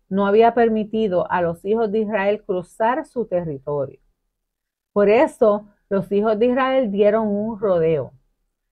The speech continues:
Tampoco tenían permiso de, de Hashem para conquistar el territorio de Moab,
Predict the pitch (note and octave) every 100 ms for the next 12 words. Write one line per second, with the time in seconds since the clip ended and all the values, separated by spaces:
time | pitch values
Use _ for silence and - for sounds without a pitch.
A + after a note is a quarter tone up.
0 | _ - A3 G#3 A3 C4+ C#4+ C#4+ C4+ C#4
1 | C#4 C#4+ B3+ G3+ F#3+ - A3 G#3 G3 G3
2 | G3 E3+ E3+ F#3+ F#3+ F3+ - G#3+ A3 A#3
3 | A3 G3+ G3 F#3 F#3+ F3+ F3+ G3 G#3 -
4 | G3 F#3+ F3 F3+ F#3 G3+ G3 F3 D#3+ D#3
5 | D3+